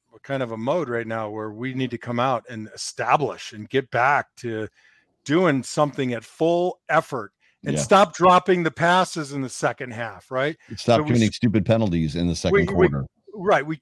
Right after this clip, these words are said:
Speaker 1: we killed ourselves in the first half with penalties
Speaker 2: Mm-hmm.
Speaker 1: and, and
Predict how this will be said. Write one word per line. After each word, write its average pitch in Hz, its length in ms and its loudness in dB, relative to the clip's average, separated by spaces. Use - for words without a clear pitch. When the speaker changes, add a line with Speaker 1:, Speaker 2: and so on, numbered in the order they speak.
Speaker 1:
we 160 140 -2
killed 240 260 4
ourselves 220 480 4
in 175 80 -2
the 165 60 -2
first 185 400 -4
half 147 500 -2
with 143 200 -10
penalties 131 760 -4
Speaker 2:
Mm-hmm. 80 480 -2
Speaker 1:
and, 151 240 -4
and 147 220 -6